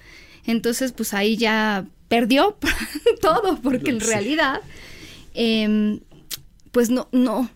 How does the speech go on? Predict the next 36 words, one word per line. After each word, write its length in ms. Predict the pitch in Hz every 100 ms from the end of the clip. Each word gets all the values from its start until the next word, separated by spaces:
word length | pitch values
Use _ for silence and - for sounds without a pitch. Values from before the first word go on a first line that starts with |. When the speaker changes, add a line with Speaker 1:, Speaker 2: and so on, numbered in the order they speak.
| -
Speaker 1:
o 100 | 226
sea, 140 | 233
el, 220 | 220 196
el 100 | 220
porno 420 | 220 294 294 311 269
es, 400 | 247 277 - -
digamos 400 | 226 226 233 -
que 160 | 214
el 140 | 208 196
dos 140 | 240
por 140 | - 247
ciento 300 | 233 220 233
de 80 |
la 140 | 196 175
población 480 | 190 190 196 196 208
con 180 | 208
pene 180 | 202 208
más 160 | 214 226
grande. 280 | 254 240 220 - - - -
Ya 120 | 381
ahorita 300 | 427 392 381
de 60 | 339
repente 340 | 233 214 233 247
me 80 | 233
ha 40 |
tocado 320 | 233 226 214
ver 140 | 208 214
un 100 | 208
poco 220 | 196 202
de 100 | 170
todo, 300 | - 202 208
y 40 | 226
cuando 260 | 202 196
es 80 | 214
porno 360 | - 208 226 -
casero, 580 | 190 - 214 208 220